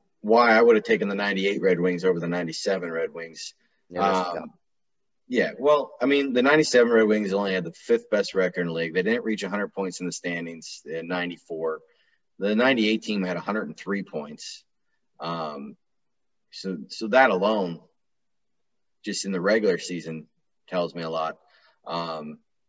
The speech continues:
Speaker 1: just on paper, the ninety-eight team just looked better to me than,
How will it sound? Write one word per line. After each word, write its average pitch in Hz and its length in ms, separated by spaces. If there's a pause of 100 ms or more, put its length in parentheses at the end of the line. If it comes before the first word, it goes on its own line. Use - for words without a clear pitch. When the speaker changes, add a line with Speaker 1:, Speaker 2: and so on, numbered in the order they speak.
(480)
Speaker 1:
just - 300
on - 220
paper, 98 400
the 90 120
ninety-eight 101 460
team 92 260
just 85 240
looked 82 200
better 92 240
to - 100
me 76 160 (100)
than, 82 260